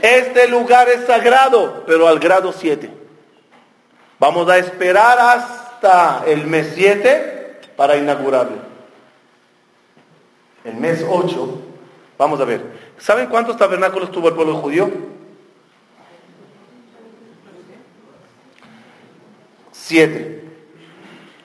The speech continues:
Y el tercer Bet HaMikdash es el octavo. Vamos a ver.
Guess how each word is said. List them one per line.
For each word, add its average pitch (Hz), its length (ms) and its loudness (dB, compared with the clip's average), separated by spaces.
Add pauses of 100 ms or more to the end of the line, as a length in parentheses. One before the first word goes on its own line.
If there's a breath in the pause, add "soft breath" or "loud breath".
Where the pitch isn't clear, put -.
(280 soft breath)
Y 180 100 2
el 180 120 2
tercer 240 380 0
Bet 240 160 2
HaMikdash 214 480 0
es 185 80 -10
el 170 120 0
octavo. - 640 -2
Vamos 147 220 -2
a 127 60 -4
ver. 110 120 -8